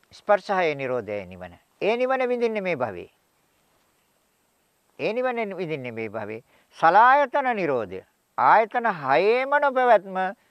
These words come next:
සංසාර නිරෝධයයි. ආයු භවයක් නෑ. එතකොට නිවන් සුව විඳින්නේ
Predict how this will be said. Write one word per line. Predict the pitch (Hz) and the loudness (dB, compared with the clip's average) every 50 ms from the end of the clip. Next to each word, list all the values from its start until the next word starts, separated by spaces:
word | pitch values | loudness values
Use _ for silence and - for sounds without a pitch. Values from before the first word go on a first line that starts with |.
| _ _ _ _ _ _ _ _ _ _ _ _ _ _ _ _ _ | _ _ _ _ _ _ _ _ _ _ _ _ _ _ _ _ _
සංසාර | 147 160 175 160 - 170 147 131 127 | -6 -6 -4 -2 0 0 0 0 -2
නිරෝධයයි. | 117 110 107 107 101 90 85 85 80 82 _ 101 _ _ _ _ _ _ _ _ _ _ _ _ _ _ _ _ _ _ _ _ _ _ _ _ _ _ _ _ _ _ _ _ _ _ _ - | -6 -8 -8 -10 -10 -10 -12 -14 -16 -16 _ _ _ _ _ _ _ _ _ _ _ _ _ _ _ _ _ _ _ _ _ _ _ _ _ _ _ _ _ _ _ _ _ _ _ _ _ -2
ආයු | 117 127 147 151 143 147 147 - | 2 2 2 2 2 -2 -6 -8
භවයක් | _ 120 113 107 98 95 82 - _ | _ -6 -6 -6 -4 -6 -10 -10 _
නෑ. | 87 87 90 85 _ _ _ _ _ _ _ _ _ _ _ _ _ _ _ _ _ _ - | -20 -20 -20 -20 _ _ _ _ _ _ _ _ _ _ _ _ _ _ _ _ _ _ -16
එතකොට | 139 135 175 165 151 | -8 -4 -4 -4 -4
නිවන් | 131 123 127 139 151 151 156 | -4 -6 -2 -2 -2 -2 -4
සුව | - - 175 165 | -10 -6 -4 -4
විඳින්නේ | 165 160 160 156 170 160 160 151 143 143 123 110 | -2 -4 -6 -8 -10 -10 -10 -10 -8 -8 -10 -10